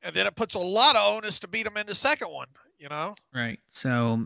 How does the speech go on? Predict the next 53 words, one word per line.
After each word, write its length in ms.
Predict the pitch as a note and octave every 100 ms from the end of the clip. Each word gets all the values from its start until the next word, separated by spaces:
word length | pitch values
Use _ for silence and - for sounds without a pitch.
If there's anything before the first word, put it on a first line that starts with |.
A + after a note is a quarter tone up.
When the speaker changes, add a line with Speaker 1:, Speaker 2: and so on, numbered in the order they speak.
| -
Speaker 2:
I 100 | F3+
don't 120 | G3+
know, 100 | F#3
I 80 | C#3
kinda 220 | F3 E3+
feel 100 | D#3+
like 60 | D3
it's 100 | D3
a 60 |
must-win, 480 | D3 C#3 C#3+ C3 A#2
not 160 | B2 C3+
only 240 | C#3+ C#3
just 240 | B2+ C3+ -
from 600 | C3+ B2+ B2 A#2+ A#2 - _ _ _ _ _ _ -
the 80 | C3+
implications 500 | B2 - C#3+ C#3 B2+
of 60 |
a 40 | A#2+
loss 240 | B2 C3
being 180 | - A#2+
six 240 | - - C3
and 80 |
five, 280 | - B2 C3
two 140 | - C#3
and 100 | C3
two 120 | C#3+
in 80 | B2
the 60 |
North, 340 | A#2+ C#3 C#3+ -
but 220 | A#2 - _ _ _
this 160 | C3+ -
locker 300 | C3+ B2+ C3+
room 140 | A#2+ -
feels 280 | B2+ B2 -
so 680 | - C3 C3 C3 B2+ B2 - _ _ _
fragile 560 | _ - B2+ C#3+ E3+ E3
right 240 | E3+ E3+
now, 240 | F3 E3+ F3
Dave. 300 | E3+ F3 F3
I 100 | -
can 140 | C#3
only 140 | C3+ B2
imagine 320 | A#2+ B2+ C#3
what's 120 | B2
happening 320 | C3 B2+ C3+
behind 320 | B2 C3 C3+
the 60 | B2
scenes. 400 | - C#3 D3 C3+
You 80 | C3
lose 100 | C3+
to 60 | A#2+
the 80 |
Bengals 800 | A2 B2 C3 C#3 D3+ D#3+ - -